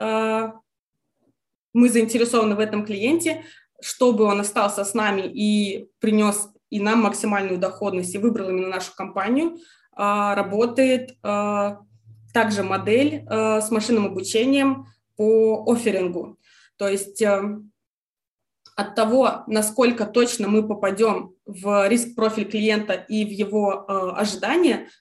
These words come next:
зависит, э, какую компанию он выберет. Думаю, для вас это не новая информация, что,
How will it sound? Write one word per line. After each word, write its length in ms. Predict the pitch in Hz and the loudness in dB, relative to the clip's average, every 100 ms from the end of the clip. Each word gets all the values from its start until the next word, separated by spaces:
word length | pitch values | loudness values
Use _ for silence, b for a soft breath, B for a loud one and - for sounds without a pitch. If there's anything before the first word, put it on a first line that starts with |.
| - | -4
зависит, 720 | 196 202 254 - 220 214 - | -2 2 0 2 0 0 -2
э, 260 | 208 202 202 | 2 2 0
какую 280 | - 262 247 | -2 -2 0
компанию 500 | 196 226 226 202 190 | 0 0 2 0 2
он 60 | |
выберет. 480 | 226 214 175 165 - b b b | 2 2 0 -2 -10 b b b
Думаю, 300 | 202 233 208 | 2 4 4
для 140 | 208 | 0
вас 300 | 214 220 - 202 | 0 0 -2 -6
это 200 | 190 190 | -4 -2
не 100 | 202 | 2
новая 220 | 240 220 | 4 4
информация, 580 | 208 208 202 208 196 185 | 0 -2 -2 -2 -6 -6
что, 500 | - 196 196 190 | -6 -2 -2 -2